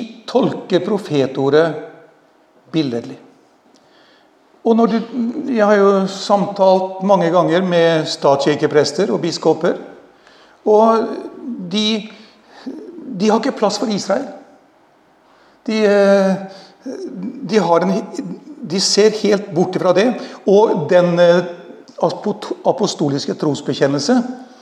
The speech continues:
som vi, eh, leste i formiddag, der står det, "Skal derfra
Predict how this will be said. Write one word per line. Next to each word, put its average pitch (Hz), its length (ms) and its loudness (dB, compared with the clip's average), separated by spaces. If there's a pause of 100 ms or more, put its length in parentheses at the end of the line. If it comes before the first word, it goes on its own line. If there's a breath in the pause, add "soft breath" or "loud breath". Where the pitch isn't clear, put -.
(420 loud breath)
som 175 320 0
vi, 151 240 0
eh, 147 460 6 (720)
leste 160 420 0
i 147 80 -2
formiddag, 156 560 0 (280 loud breath)
der 170 220 2
står 151 340 2
det, 240 200 2 (480 loud breath)
"Skal 151 460 -2
derfra 170 680 0